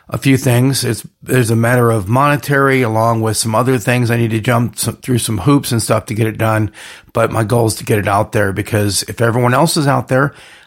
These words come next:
I want it to be out there with them, right? So Castbox, Deezer, Pod Addict, Podchaser, JioSaavn, Podvine, and I believe it's on Amazon Music now.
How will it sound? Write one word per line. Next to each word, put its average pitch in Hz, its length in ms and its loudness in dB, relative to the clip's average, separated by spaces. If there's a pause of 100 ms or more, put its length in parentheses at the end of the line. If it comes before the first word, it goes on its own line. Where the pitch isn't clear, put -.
(120)
I 127 120 0
want 127 300 2
it - 20 -14
to 120 80 -6
be 117 180 0
out 110 200 0
there 123 140 0
with 185 240 -2
them, 92 220 -6 (400)
right? 139 380 -4 (500)
So 123 480 0 (1000)
Castbox, 127 720 0
Deezer, 123 500 2
Pod 113 320 0
Addict, 113 400 0
Podchaser, 117 880 -2
JioSaavn, 123 1040 0 (640)
Podvine, 120 960 0 (1160)
and 123 160 2
I 113 80 2
believe 123 680 2
it's 147 160 0
on 131 180 2
Amazon 120 520 2
Music 117 360 0
now. 104 400 -4